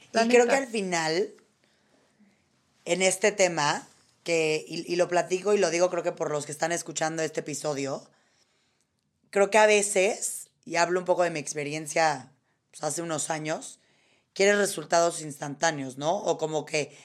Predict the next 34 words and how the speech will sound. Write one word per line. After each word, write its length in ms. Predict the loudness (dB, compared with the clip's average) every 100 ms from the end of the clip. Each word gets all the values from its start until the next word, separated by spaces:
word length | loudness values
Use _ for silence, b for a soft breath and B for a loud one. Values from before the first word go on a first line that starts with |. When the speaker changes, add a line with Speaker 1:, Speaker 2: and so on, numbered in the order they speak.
| B
Speaker 1:
dices, 600 | -2 0 4 4 2 -6 -14 _ _ _ _ _ _ _ _ _
"Ay, 140 | 6
a 60 | 8
ver, 160 | 6 4
sí, 160 | 0
si 120 | -2
tanto 220 | 2 2 2
sirve 220 | 2 2
meditar, 380 | 2 0 4 6
a 60 |
ver, 160 | 6 4
ya 120 | 2
lo 60 | 2
hice 120 | 0
cinco 260 | -2 2
días 200 | 4 4
y 40 | 0
no 80 | -4
hay 80 |
nada." 340 | -2 -2 -4 -12
Speaker 2:
Ujú. 120 | -20 -20 _ _ b b b -8
Speaker 1:
Y, 320 | -4 -4 -6
y, 300 | -10 -10 -10 -12
y 120 | 0
yo 120 | 6
algo 340 | 6 6 2 2
que, 460 | 2 2 -2 -8 _ _ _ _ _ _
con 140 | -4 -2
lo 120 | -2
que 80 | -2
me 160 | -2
quedo 240 | 2 2 2
mucho 320 | -2 0 2
es, 280 | 0 -2